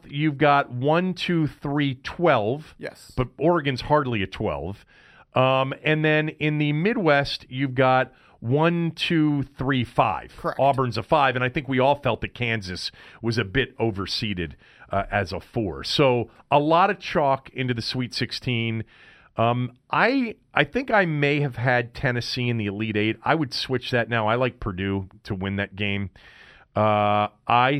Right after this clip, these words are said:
Speaker 1: think Virginia is vulnerable against Oregon. I hope they win. I'm rooting for Virginia. Um, I'm rooting for the Big Ten teams, uh, actually, <laughs> but I'm also rooting for Virginia. Uh, Michigan State, I just love the way Izzo coaches, and I love the way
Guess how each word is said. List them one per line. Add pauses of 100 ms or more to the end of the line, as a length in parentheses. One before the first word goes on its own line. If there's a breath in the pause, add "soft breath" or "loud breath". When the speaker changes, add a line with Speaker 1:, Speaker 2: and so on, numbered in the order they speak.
Speaker 1:
think
Virginia
is
vulnerable
against
Oregon.
I
hope
they
win.
I'm
rooting
for
Virginia.
Um, (680 soft breath)
I'm
rooting
for
the
Big
Ten
teams,
uh,
actually,
<laughs>
but
I'm
also
rooting
for
Virginia. (600 loud breath)
Uh,
Michigan
State,
I
just
love
the
way
Izzo
coaches,
and
I
love
the
way